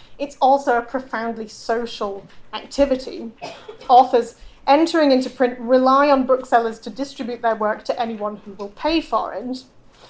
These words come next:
But authors working in manuscript rely on social networks to circulate their texts. They rely on people sharing works with friends, making their own copies and distributing them.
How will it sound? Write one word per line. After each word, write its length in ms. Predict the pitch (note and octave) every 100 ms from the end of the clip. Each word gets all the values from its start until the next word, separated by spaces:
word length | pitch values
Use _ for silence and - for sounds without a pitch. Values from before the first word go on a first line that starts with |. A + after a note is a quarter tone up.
| - _ -
But 120 | -
authors 360 | D4 E4+ E4+
working 300 | C4+ C4 C4+
in 100 | B3+
manuscript 520 | A#3+ C4 C#4 C4+ A3+ A3+
rely 380 | A#3+ A#3 A#3
on 180 | - A#3
social 540 | - - C#4+ D4 D4 B3+
networks 560 | A3+ - G2+ C4 A3
to 120 | -
circulate 580 | - A#3+ A3 - G#3 G3+
their 140 | A3+ A3
texts. 720 | - E4+ A#3+ - - - - - - - -
They 60 | A3+
rely 320 | A3 A#3 A#3
on 220 | A3+ A3 - - -
people 640 | - B3+ B3+ A3+ G#3+ G#3+ - - - - -
sharing 480 | - - C4+ C4 B3
works 280 | A3+ A#3 -
with 140 | A#3+
friends, 460 | - C#4 B3+ B3+ B3+
making 420 | A#3+ B3 B3+ B3
their 180 | A3+ G#3
own 160 | G#3+ G#3+
copies 580 | - G#3+ G#3+ G3 - -
and 340 | G#3 G3 G3 F#3+
distributing 600 | A3 - C4+ A3+ G#3+ G#3+
them. 260 | G#3 G#3+